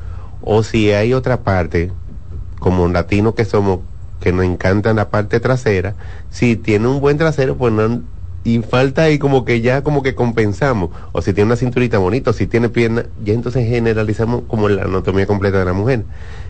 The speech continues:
Pero esa zona también se fijan, lo que no, a veces no queremos, a veces, o,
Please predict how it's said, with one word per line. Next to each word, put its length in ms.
Pero 280
esa 320
zona 340
también 560
se 240
fijan, 500
lo 160
que 140
no, 400
a 80
veces 260
no 140
queremos, 340
a 20
veces, 360
o, 400